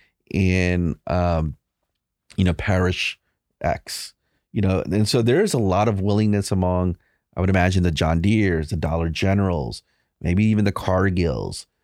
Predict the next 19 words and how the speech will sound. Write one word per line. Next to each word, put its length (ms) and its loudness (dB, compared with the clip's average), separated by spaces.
um, 640 -2
you 140 -2
know, 240 -2
Monsanto, 640 0
whomever, 480 2
right? 320 0
To 100 -2
wanna 260 0
help 220 -2
solve, 640 -2
you 80 -6
know, 100 0
A 180 2
T 120 0
and 100 2
T 200 2
or 140 2
whomever, 440 0
right? 320 -2